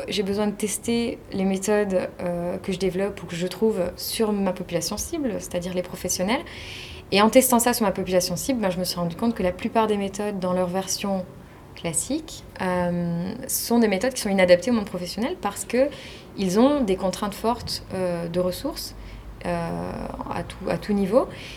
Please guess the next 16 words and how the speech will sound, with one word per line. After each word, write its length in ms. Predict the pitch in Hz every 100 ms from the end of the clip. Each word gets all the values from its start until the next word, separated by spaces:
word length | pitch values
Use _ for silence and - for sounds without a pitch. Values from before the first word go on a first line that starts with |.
| - -
Et 60 | 190
du 120 | 196
coup, 280 | - 285 320
c'est 260 | 311 220
un 80 | 202
peu 120 | 190
se, 340 | 254 226 202 190
se 180 | - 185
voiler 240 | 175 220
la 100 | 214
face 240 | 190 277 285
que 80 |
de 60 | 202
se 140 | -
dire, 260 | 190 185 247
euh, 240 | 196 175